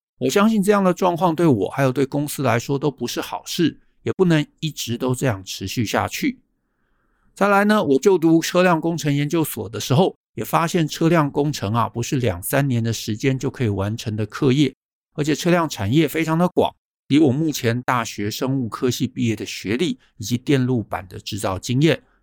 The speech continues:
要踏入车辆产业啊，根本无法跟其他本科系上来的新鲜人有优势，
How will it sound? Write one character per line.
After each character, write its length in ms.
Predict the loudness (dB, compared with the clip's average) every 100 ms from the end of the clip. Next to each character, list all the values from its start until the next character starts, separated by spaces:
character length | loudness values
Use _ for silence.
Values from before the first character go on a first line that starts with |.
| -6
要 100 | -6
踏 260 | -2 -2
入 160 | -2 -4
车 200 | -4 -4
辆 200 | -2 -4
产 240 | -8 -6
业 160 | 0 0
啊， 100 | 0
根 200 | -4 -4
本 120 | -4 -8
无 160 | -10
法 200 | -8 -8
跟 180 | -6 -6
其 140 | -6
他 160 | -8 -8
本 260 | -6 -8 -8
科 240 | -4 -2
系 160 | -2 -4
上 240 | -4 -4
来 140 | -4 -4
的 120 | -6
新 240 | -4 -6
鲜 220 | -2 -2
人 180 | 0 0
有 160 | -4 -2
优 200 | 2 2
势， 300 | 2 -2